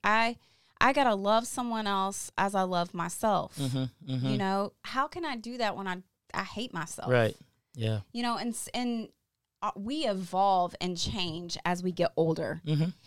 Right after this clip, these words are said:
Speaker 1: You know, and self-love is gonna look different in my twenties than it does in my forties.
Speaker 2: Right.
Speaker 1: Um, it's gonna look different as our seasons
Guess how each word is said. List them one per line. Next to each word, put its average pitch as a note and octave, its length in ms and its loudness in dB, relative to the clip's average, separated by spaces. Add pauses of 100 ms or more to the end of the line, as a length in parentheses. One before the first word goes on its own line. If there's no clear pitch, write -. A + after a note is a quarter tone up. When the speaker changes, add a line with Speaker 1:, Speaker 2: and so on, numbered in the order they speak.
(140)
Speaker 1:
You G#3 160 4
know, F#3 120 4
and F#3+ 120 0
self-love G#3+ 500 2
is G3 120 -8
gonna F#3+ 200 -4
look F#3 320 -6
different G3 640 0
in F#3 240 2
my F3+ 160 2
twenties F3+ 800 -2
than F3+ 180 -4
it - 160 -6
does F3 260 2
in F#3 140 -2
my E3 200 -2
forties. E3+ 800 -6 (140)
Speaker 2:
Right. B2 260 4 (280)
Speaker 1:
Um, F3 320 0
it's F3+ 120 -6
gonna A3 220 0
look G3+ 280 -2
different G3+ 680 -4
as F3+ 540 2
our F#3 120 -2
seasons F#3 640 -6